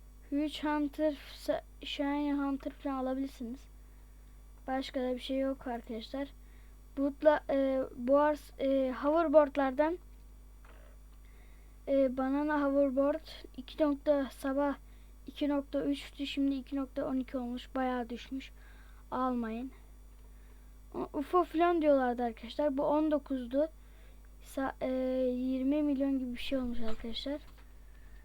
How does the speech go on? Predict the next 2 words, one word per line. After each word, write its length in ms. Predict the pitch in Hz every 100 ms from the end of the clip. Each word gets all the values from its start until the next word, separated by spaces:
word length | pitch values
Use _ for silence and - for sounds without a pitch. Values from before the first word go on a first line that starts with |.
| - - - - - -
E, 500 | 254 247 240 240 269 - - - - - - - - - - -
itemlerde, 880 | 262 311 311 311 311 294 330 381